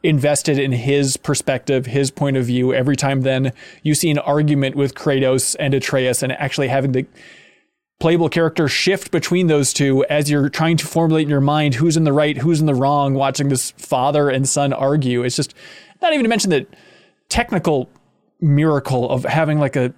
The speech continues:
no-cut camera, but then transitioning between ca-, like, characters with that no-cut camera. That is such a wild idea that I don't think any other game has done.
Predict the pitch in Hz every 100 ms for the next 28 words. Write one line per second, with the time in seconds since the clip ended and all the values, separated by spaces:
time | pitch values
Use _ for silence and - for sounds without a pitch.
0 | _ - 143 160 160 151 - 147 147 143
1 | 127 135 147 135 127 - 147 123 175 185
2 | 160 143 - 147 131 - 143 - 131 -
3 | - 185 - - 277 285 - - 170 220
4 | 247 208 254 294 277 226 240 277 277 -
5 | - - 214 220 254 233 170 135 151 208
6 | 220 202 160 147 123 180 139 120 123 127
7 | 127 135 190 - - - 226 392 - -
8 | 220 294 269 277 277 240 240 311 277 240
9 | 226 165 151 190 269 330